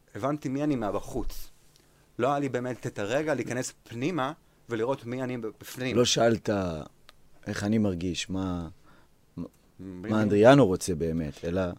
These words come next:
Speaker 1: אני הדחקתי את עצמי, לא רציתי בכלל לראות מה קורה בעצמי. זאת אומרת, אני בגיל הזה, בגיל... לקראת סוף הלימודים,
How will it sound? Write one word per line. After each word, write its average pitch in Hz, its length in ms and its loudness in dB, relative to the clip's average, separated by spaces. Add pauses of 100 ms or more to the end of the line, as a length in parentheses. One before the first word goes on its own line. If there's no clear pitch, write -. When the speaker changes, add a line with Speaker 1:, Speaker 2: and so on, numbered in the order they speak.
Speaker 1:
אני 117 160 -4
הדחקתי 165 480 -6
את 143 80 -4
עצמי, 98 360 -8
לא 131 160 0
רציתי 151 220 -6
בכלל 123 260 -4
לראות 110 540 -6
מה 110 140 -8
קורה 101 220 -6
בעצמי. 92 420 -12 (560)
זאת - 100 -20
אומרת, 110 280 -4
אני 127 160 0
בגיל 156 280 -2
הזה, 120 480 -2
בגיל... 113 320 -8 (680)
לקראת 123 500 -6
סוף - 280 -6
הלימודים, 120 560 -6